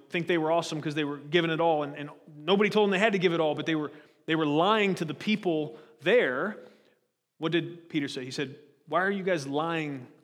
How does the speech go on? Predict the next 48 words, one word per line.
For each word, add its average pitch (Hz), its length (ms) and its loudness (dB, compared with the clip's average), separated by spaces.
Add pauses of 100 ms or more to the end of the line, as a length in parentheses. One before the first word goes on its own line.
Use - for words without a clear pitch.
(160)
to - 80 -18
the 143 60 -8
Holy 139 200 -6
Spirit? - 460 -10 (880)
Why 147 120 -12
are 175 60 -6
you 180 80 -4
lying 165 240 -6
to 147 60 -10
God?" 147 400 -12 (1080)
Here's 196 180 2
the 185 80 2
whole 190 120 4
point 190 200 -2
of 151 60 -4
what 147 100 -4
I'm 135 80 -8
saying. 151 300 -10 (1080)
When 151 180 0
you 190 100 2
lie 170 260 4
to 196 60 -2
somebody, 240 500 -4 (920)
especially 180 460 0
somebody 180 360 0
that 156 160 -6 (280)
is 139 100 -10
a 139 60 -8
part 160 300 -4
of 147 220 -6 (480)
the - 60 -20
family 156 240 -4
of 135 80 -8
God, 147 280 -6 (520)
Jesus 165 440 0
takes 156 300 -4
it 143 100 -8
personally. 143 440 -10 (720)
And 147 100 -8
so, 175 140 2
yes, 180 400 4
you 170 60 -6
give 165 160 2
a - 40 -2
cup 180 160 0
of 165 80 -6
cold 175 220 -2
water 165 380 0